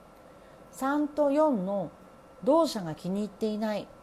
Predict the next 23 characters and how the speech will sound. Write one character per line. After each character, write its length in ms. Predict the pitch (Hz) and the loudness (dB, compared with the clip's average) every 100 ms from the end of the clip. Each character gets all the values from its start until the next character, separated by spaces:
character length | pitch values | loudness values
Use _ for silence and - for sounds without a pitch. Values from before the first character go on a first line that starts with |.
| - - - - | -20 -20 -12 0
努 100 | 294 | 2
力 280 | 339 - 196 | 2 -2 -6
し 100 | - | -2
た 120 | 214 | -2
ら 120 | 165 | -2
変 180 | 156 180 | -2 -2
え 20 | |
ら 100 | 262 | 4
れ 120 | 294 302 | 4 4
る 100 | 285 | 0
か 240 | 190 - - - - | -2 -4 -14 -20 -6
と 120 | 320 | -2
い 120 | 330 | -2
う 100 | 320 | -2
こ 120 | 302 294 | -2 -2
と 140 | 294 | -2
に 100 | 202 | -4
つ 140 | - | -6
い 80 | 196 | -6
て 120 | 165 | -4
で 100 | 135 139 | -6 -10
す 140 | 151 | -8
が、 200 | 180 | -8